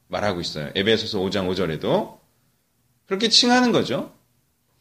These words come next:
백성이 나라고, 나라가 기업이고, 기업이 천국 땅이고. 자, 믿는 모든 자들은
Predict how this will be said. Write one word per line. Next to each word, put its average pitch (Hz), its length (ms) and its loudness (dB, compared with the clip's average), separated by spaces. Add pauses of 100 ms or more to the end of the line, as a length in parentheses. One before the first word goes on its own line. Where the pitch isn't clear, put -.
(320)
백성이 196 560 2
나라고, 107 680 0 (380)
나라가 110 440 4
기업이고, 131 680 0 (380)
기업이 135 580 2 (320)
천국 202 480 0
땅이고. 90 440 -4 (1800)
자, 151 120 2
믿는 190 380 8
모든 170 300 8
자들은 196 1300 6